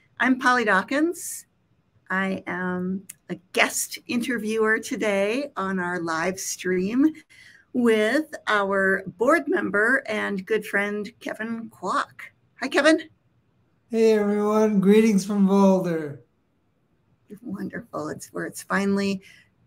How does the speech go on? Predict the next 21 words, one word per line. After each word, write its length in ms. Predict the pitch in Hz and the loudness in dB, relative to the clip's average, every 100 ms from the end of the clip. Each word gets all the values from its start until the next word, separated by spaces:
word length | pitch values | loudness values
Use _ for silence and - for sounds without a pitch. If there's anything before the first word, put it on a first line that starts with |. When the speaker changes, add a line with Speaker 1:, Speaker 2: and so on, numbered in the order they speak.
| _ _ _ _ | _ _ _ _
Speaker 1:
getting 320 | - 196 196 185 | -2 0 0 -2
a 80 | |
little 380 | 180 175 190 196 | -2 0 0 0
bit 260 | 190 175 - _ _ | -2 -6 -8 _ _
warmer. 640 | 160 170 175 170 - - _ _ _ _ _ _ _ _ _ _ _ _ _ _ _ _ - | -10 -8 -6 -8 -10 -14 _ _ _ _ _ _ _ _ _ _ _ _ _ _ _ _ -10
Tiny 360 | - 262 269 233 | 0 6 8 8
bit 160 | 208 | 4
warmer. 460 | 190 175 - - 190 _ _ _ _ _ _ _ _ _ _ _ _ _ _ _ _ _ _ _ 226 | 0 -4 -4 -10 -14 _ _ _ _ _ _ _ _ _ _ _ _ _ _ _ _ _ _ _ -6
Speaker 2:
I'm 300 | 185 185 180 | -2 0 4
waiting 520 | 190 226 240 233 208 | 6 6 6 4 2
for 180 | 196 214 | 0 2
that 380 | 202 196 196 - | 4 4 2 2
balmy 600 | 190 202 208 208 208 196 | 4 6 4 2 2 2
spring. 800 | - - 190 185 175 175 175 - _ _ _ _ _ _ | 0 -4 -2 -2 -4 -8 -10 -16 _ _ _ _ _ _
Speaker 1:
Oh, 40 | 233 | -6
aren't 540 | 220 196 196 208 233 | -4 -4 -4 -6 -6
we 100 | 214 214 | -6 -6
both? 420 | 185 190 - 190 - - _ - | -4 -6 -8 -14 -20 -20 _ -14
Aren't 200 | 196 - | -12 -12
we 80 | 214 | -14
both? 380 | - 175 - | -12 -12 -12